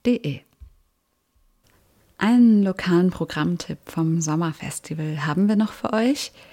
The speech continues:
Die Künstlerin Kotka Gudmon ist Regisseurin, Performerin, Kuratorin und Dramaturgin.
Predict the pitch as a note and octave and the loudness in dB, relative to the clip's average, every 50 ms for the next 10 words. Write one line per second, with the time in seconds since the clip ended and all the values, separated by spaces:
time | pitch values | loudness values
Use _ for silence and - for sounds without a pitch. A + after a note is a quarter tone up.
0 | - - - - - - - - - B3 A#3+ - - A3+ A3+ A3+ - - A3 G#3 | -20 -20 -20 -20 -20 -20 -8 0 2 2 2 2 4 4 4 4 2 2 0 0
1 | G3 F3 F#3 F#3 F#3 F#3 F#3+ F#3+ F#3 F#3 F#3 F#3+ - _ _ - - E3 D#3 - | 0 2 2 2 4 4 4 4 2 2 -2 -4 -8 _ _ -6 -4 -4 -4 -4
2 | - - D#3+ D3+ D3+ D3 - D#3 D3 D3 D#3 D#3 D#3+ D#3+ F#3+ A3 B3 B3 A#3+ - | -6 -6 -4 -4 -4 -4 -2 -2 -2 -2 0 0 2 4 4 6 4 4 2 0
3 | - D#3 - - - - - D#3+ D#3 D#3+ D3+ - - F#3 A3 A#3+ A#3 A#3 A3+ A3+ | -2 -4 -6 -8 -10 -6 -4 -2 -2 -2 -2 -2 2 4 4 4 6 6 6 6
4 | G3 - E3+ - - - F3 F#3+ F#3+ F3+ F3+ F#3 F#3 F3 - E3+ E3 E3 D#3 - | 4 2 -2 -4 -2 0 2 2 4 4 4 2 2 0 -2 -4 -6 -6 -6 -4
5 | - - F3 F3+ E3 F3 F3 F3+ F3 E3+ - - - - - - - - - - | -4 -2 -2 0 0 2 2 2 0 -2 -6 -12 -18 -18 -20 -20 -20 -10 -4 0
6 | F3+ F3 F3 F3 E3+ E3+ - - - D#3 D#3 D#3+ D#3 E3 - - - - E3+ F3 | 2 2 2 0 -2 -6 -10 -8 -4 -2 0 0 -2 -2 -4 -6 -6 -4 -4 -4
7 | - D#3 D3+ D3+ D#3+ E3+ | -4 -4 -6 -4 -6 -6